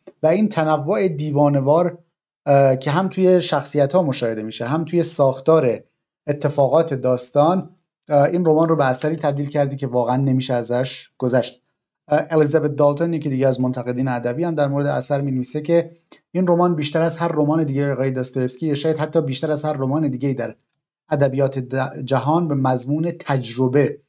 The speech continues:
می‌پردازه و خب، اه، نویسنده ما آقای داستایوفسکی تلاش کرده که سازوکار ذهن انسان در مواجهه با تنش‌های زندگی رو به ما نشون بده که شاید تجربه‌ای بشه برای خود ما.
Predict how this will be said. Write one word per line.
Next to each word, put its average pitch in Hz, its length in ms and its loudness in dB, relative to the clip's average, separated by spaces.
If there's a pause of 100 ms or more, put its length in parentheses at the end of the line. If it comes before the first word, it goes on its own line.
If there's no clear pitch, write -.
(340)
می‌پردازه 117 800 0
و 117 180 -2
خب، 131 320 -4
اه، 127 240 -2
نویسنده 123 560 -4
ما 139 120 0
آقای 127 180 -4
داستایوفسکی 123 560 -6
تلاش 135 300 -4
کرده 131 300 -2
که 135 320 -4 (340)
سازوکار 156 600 2
ذهن 143 420 -4
انسان 135 380 -4
در 135 160 0
مواجهه 127 460 -2
با 147 140 -2
تنش‌های 135 520 -4
زندگی 120 480 -6
رو 160 340 0 (440)
به 139 100 0
ما 143 160 4
نشون 151 400 0
بده 165 200 2
که 160 120 -2
شاید 151 340 2
تجربه‌ای 127 480 -2
بشه 135 280 -4
برای 131 580 0 (640)
خود 127 320 0
ما. 107 460 -8